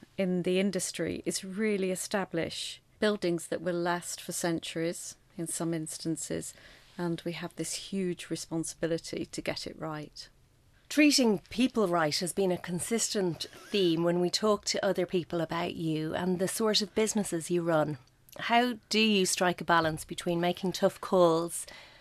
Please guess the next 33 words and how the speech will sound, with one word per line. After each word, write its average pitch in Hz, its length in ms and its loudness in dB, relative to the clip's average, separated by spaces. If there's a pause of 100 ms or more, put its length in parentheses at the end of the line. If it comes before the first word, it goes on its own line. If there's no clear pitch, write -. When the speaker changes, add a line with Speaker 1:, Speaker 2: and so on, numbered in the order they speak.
(160)
Speaker 2:
and 185 140 0
keeping 190 340 0
people 175 520 -2
at - 160 -8
the 160 80 -4
heart 156 340 4
of 151 140 -10
what 151 180 -4
you 156 100 -8
do? 143 220 -4 (1500)
Speaker 1:
So 254 200 6
I 294 120 6
have 294 200 0
a 226 200 0 (180)
very 208 300 6
strong 214 400 0
view 175 320 0
that - 180 0 (160)
people 214 400 -6
should 208 400 -4
be 180 300 -2
in 175 180 -2
the 185 100 0
right 165 320 -2
slot. - 600 -2 (520)
And 185 320 -4
quite 214 300 4
often 190 380 -2
going 180 320 2
into 175 840 -2
organisations, 170 1200 -2
I've 175 200 -2
had 185 220 -4